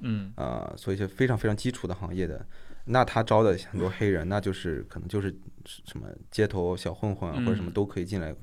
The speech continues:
Speaker 2: 做工嘛，而且都是日结工资，也没有什么说合同啊什么的，没有的。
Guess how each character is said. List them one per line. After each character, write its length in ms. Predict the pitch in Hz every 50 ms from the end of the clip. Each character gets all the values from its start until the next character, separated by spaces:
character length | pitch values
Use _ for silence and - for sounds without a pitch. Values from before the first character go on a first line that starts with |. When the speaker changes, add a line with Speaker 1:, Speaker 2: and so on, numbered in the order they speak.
| -
Speaker 2:
做 120 | - 117 98
工 220 | 90 - 98 95
嘛， 140 | 92 - - - - - - - -
而 100 | - 104
且 80 | 101 92
都 160 | - 107 104
是 60 | 107
日 120 | 117 113
结 160 | 110 - - 95
工 240 | 95 98 92 92
资， 260 | 95 - - 95 92 - -
也 80 | 90
没 120 | 92 90 101
有 80 | 101
什 120 | 98 - 90
么 120 | 87 90
说 280 | - - 92 87 87 - - - - - - -
合 220 | - - - 85 90
同 200 | - - 95 85
啊 100 | 80 92
什 120 | - -
么 80 | - -
的， 140 | - - - -
没 180 | 92 87 87
有 80 | 82 - -
的。 140 | - -